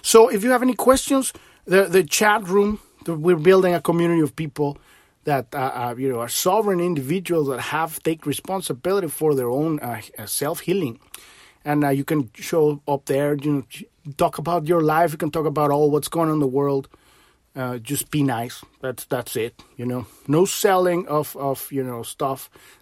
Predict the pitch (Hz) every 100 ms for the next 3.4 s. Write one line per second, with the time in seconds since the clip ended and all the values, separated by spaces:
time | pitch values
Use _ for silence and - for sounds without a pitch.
0 | - 147 143 175 208 277 339 311 190 262
1 | 277 - 208 185 147 170 147 160 - 151
2 | - 156 - 180 196 226 190 151 - 147
3 | 190 185 151